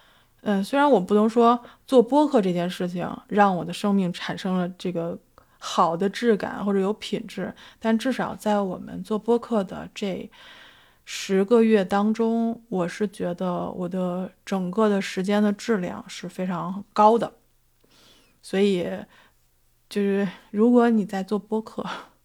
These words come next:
不小心听到了我的音频，或者你已不知道什么是播客，不小心来到了我的专辑里，听到了我聊这一段，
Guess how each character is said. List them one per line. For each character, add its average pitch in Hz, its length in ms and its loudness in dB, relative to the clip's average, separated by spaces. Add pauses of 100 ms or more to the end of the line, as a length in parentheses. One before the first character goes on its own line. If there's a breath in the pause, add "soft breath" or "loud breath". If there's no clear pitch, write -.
(300)
不 285 100 0
小 190 180 4
心 226 240 2
听 233 160 2
到 214 220 4
了 180 100 0
我 165 100 -2
的 165 140 -6
音 202 240 -2
频， 175 340 -6 (280 loud breath)
或 220 160 0
者 190 340 2 (120)
你 190 420 -2
已 175 100 -2
不 220 160 -4
知 233 100 0
道 262 160 8
什 202 160 -4
么 180 80 -4
是 220 140 -2
播 202 240 -2
客， 185 240 -4 (240 loud breath)
不 233 100 2
小 185 200 2
心 202 400 -2
来 180 180 0
到 226 160 4
了 202 140 2
我 175 160 -2
的 175 100 -4
专 190 260 -2
辑 202 140 -6
里， 180 160 -4
听 240 240 -2
到 214 200 2
了 180 120 0
我 170 160 -4
聊 160 220 -6
这 196 140 -6
一 190 60 -4
段， 185 240 -6